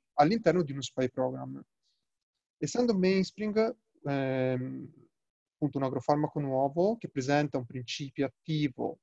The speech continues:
nuovo, che ha un meccanismo di azione nuovo,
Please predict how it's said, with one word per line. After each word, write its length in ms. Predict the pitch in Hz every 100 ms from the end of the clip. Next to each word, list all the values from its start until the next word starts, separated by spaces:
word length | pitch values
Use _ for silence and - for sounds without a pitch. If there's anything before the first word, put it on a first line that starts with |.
| -
nuovo, 420 | 143 156 139 135
che 100 | 131
ha 60 |
un 80 | 131
meccanismo 480 | 139 139 143 143 131
di 80 | 127
azione 300 | 117 151 165
nuovo, 680 | 160 135 135 143 170 185